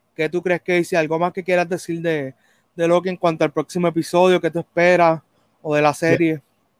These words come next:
Speaker 2: Bueno, yo espero que la serie siga así, o sea, mejorando y mejorando, que no me deje, que no hagan, eh, baja y sube, baja y sube. No, a mí
Speaker 1: Sí.
Speaker 2: me gusta que siga, eh, subiendo, mejorando y cada vez
Speaker 1: Claro.
Speaker 2: que, que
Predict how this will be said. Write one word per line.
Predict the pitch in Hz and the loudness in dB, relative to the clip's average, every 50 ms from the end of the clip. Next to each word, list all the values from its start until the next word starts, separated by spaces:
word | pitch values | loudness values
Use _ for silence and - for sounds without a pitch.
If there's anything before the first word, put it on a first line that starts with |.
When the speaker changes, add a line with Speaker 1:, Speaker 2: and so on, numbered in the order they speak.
| _ _ | _ _
Speaker 2:
Bueno, | 135 139 131 120 107 | -10 -8 -8 -8 -8
yo | 107 131 139 | -6 -6 -6
espero | 143 131 - _ - 147 143 143 139 | -6 -8 -10 _ -6 -4 -4 -4 -6
que | 139 131 | -6 -8
la | 123 123 123 | -8 -10 -10
serie | - - 123 117 127 135 | -10 -10 -10 -8 -8 -8
siga | 131 131 139 127 131 135 131 | -8 -8 -6 -4 -2 -4 -4
así, | 131 127 127 127 - - 123 117 117 127 123 - _ - | -4 -6 -8 -8 -10 -12 -12 -12 -12 -12 -16 -18 _ -16
o | 101 107 | -14 -10
sea, | - 120 113 107 | -8 -6 -6 -6
mejorando | 104 107 110 110 104 117 110 117 117 123 135 | -6 -8 -8 -8 -8 -8 -8 -8 -6 -6 -8
y | 139 | -8
mejorando, | 143 139 139 143 131 123 120 120 117 | -8 -8 -8 -6 -6 -8 -8 -10 -12
que | - 120 120 | -12 -12 -10
no | 123 127 | -10 -8
me | 143 151 | -8 -6
deje, | 165 175 175 180 180 175 _ - - - _ | -6 -6 -6 -6 -8 -10 _ -20 -20 -20 _
que | - 160 156 | -8 -6 -4
no | 156 160 | -2 -2
hagan, | 175 180 208 202 196 175 - - - _ _ - | -2 0 -2 -2 -4 -6 -12 -18 -20 _ _ -10
eh, | 151 156 147 139 123 | -6 -6 -6 -6 -8
baja | 123 120 131 139 143 147 165 | -8 -6 -4 -4 -4 -4 -6
y | 147 | -8
sube, | - - - 151 147 147 143 143 143 143 | -8 -10 -8 -6 -6 -4 -6 -6 -8 -8
baja | 143 143 147 151 151 | -8 -8 -8 -8 -8
y | 143 | -10
sube. | - - 147 135 135 | -10 -10 -10 -6 0
No, | 131 | 4
a | 208 | 6
mí | 202 | 6
Speaker 1:
Sí. | 185 170 | 6 6
Speaker 2:
me | 156 | 4
gusta | 165 - - 160 | 0 -8 -10 -12
que | - | -12
siga, | _ _ _ - 165 - - - _ _ _ _ _ _ _ - | _ _ _ -12 -12 -12 -14 -18 _ _ _ _ _ _ _ -16
eh, | - 127 131 131 | -14 -14 -14 -14
subiendo, | - - 139 120 117 120 123 131 127 117 110 | -12 -10 -8 -8 -6 -6 -6 -6 -6 -8 -8
mejorando | 104 110 113 123 113 113 120 127 139 135 127 120 107 92 | -10 -10 -10 -8 -6 -4 -4 -4 -4 -4 -6 -10 -10 -12
y | 104 104 | -12 -12
cada | - 117 123 131 139 | -10 -10 -10 -8 -8
vez | 147 156 170 170 _ _ | -8 -8 -8 -10 _ _
Speaker 1:
Claro. | 165 160 151 147 139 131 135 131 | 0 2 2 2 2 0 -4 -8
Speaker 2:
que, | - 135 120 | -8 -6 -8
que | - _ _ _ - | -8 _ _ _ -20